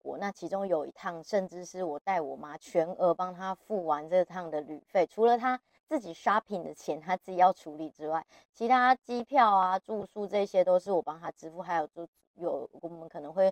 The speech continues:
需要远程的一些车程的这个车，车资也是我支付的。我自己个人觉得，如果是一个在生活上没有，没有相当收入的人，他是没有办法达到这个。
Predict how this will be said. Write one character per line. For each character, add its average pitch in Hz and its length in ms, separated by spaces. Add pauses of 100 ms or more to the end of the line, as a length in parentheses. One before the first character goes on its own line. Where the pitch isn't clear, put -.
(280)
需 180 240
要 185 260
远 160 300
程 156 280
的 170 140
一 190 80
些 185 220
车 175 240
程 143 240
的 147 100
这 160 120
个 170 120 (120)
车， 160 300 (140)
车 180 280
资 165 280
也 156 160
是 170 280 (380)
我 175 120
支 180 260
付 208 160
的。 185 80
我 180 220
自 294 180
己 202 120
个 226 180
人 180 180
觉 175 200
得， 175 180 (280)
如 233 280
果 190 300
是 226 240
一 190 220
个 175 420 (500)
在 254 180
生 220 320
活 185 240
上 196 280
没 170 320
有， 175 300 (500)
没 185 200
有 185 160
相 196 280
当 196 240
收 190 240
入 190 220
的 151 140
人， 143 200
他 180 140
是 196 160
没 190 140
有 156 80
办 180 200
法 147 160
达 143 220
到 160 200
这 156 220 (100)
个。 - 140